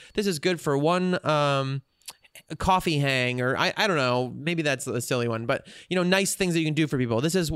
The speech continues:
this is one clean your, uh, apartment," or something like that. "Do your laundry." Um, like, just stuff like that, like,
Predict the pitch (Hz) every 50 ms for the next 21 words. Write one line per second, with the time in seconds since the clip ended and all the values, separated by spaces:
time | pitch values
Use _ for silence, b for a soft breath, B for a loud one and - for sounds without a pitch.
0 | - 160 151 175 165 180 160 147 151 156 165 165 170 170 170 165 - - - 170
1 | 175 175 170 170 165 160 156 156 151 135 - 139 147 143 139 139 110 67 - 147
2 | 135 - - - 151 - 160 160 139 - 123 117 101 92 - - 139 127 - 139
3 | 131 127 127 127 123 120 123 135 165 165 160 160 147 135 131 123 117 113 - -
4 | 90 104 87 - B B B B B - 139 139 135 131 131 135 135 - - -
5 | 151 151 - 202 208 - - - - - - - - - 233 226 - 208 202 175
6 | 147 156 165 165 160 - - - 143 139 131 -